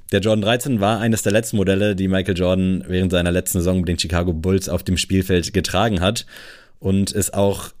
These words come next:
so gesehen dann eben der letzte echte Schuh, in Anführungsstrichen, äh, von Michael Jordan eben.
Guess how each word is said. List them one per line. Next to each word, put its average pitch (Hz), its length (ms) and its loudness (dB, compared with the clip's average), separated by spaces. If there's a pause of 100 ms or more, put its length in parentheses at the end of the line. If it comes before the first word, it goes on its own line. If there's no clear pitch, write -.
(140)
so 98 180 2
gesehen 95 300 2
dann 92 160 2
eben 95 320 2
der 95 100 2
letzte 92 540 0 (340)
echte 107 600 0 (180)
Schuh, 107 380 0
in 95 120 -2
Anführungsstrichen, 110 800 0 (760)
äh, 92 400 2 (520)
von 98 200 0
Michael 92 220 2
Jordan 101 260 2
eben. 117 300 0